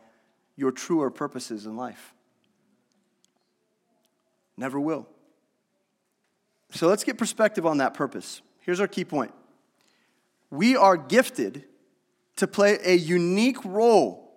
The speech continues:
You are unique, and you have a unique role. We are gifted to play that role on a team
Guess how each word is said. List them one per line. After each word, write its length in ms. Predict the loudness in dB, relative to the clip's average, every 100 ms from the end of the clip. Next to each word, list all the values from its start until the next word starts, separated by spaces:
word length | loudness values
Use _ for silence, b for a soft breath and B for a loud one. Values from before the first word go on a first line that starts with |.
| _ _
You 200 | 0 4
are 120 | 4
unique, 600 | 6 4 4 0 -8 -20 _ _ -8
and 100 | 2
you 100 | 6
have 200 | 6 6
a 40 |
unique 320 | 2 2 0
role. 460 | 4 4 4 -2 b b b b b -2
We 100 | 4
are 100 | 4
gifted 440 | 6 4 4 2
to 60 | 0
play 320 | 0 2 6
that 220 | 6 6
role 260 | 4 2 2
on 160 | 2 2
a 60 | 2
team 680 | -2 0 2 4 2 0